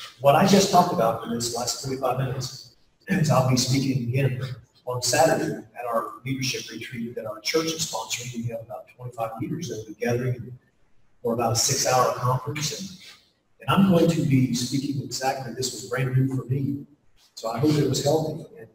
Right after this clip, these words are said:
and, you know, for you. But I'm gonna be asking these same questions to our leadership team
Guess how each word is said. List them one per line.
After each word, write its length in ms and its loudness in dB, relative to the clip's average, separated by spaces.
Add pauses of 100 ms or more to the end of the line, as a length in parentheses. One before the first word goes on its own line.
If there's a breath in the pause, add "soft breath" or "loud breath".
(160)
and, 80 -20 (320)
you 100 -12
know, 100 -8
for 240 -4
you. 260 -6 (760)
But 80 0
I'm 160 6
gonna 180 8
be 60 8
asking 300 6
these 120 2
same 280 2
questions 680 -2 (400)
to 180 0
our 160 4
leadership 500 2
team 320 -10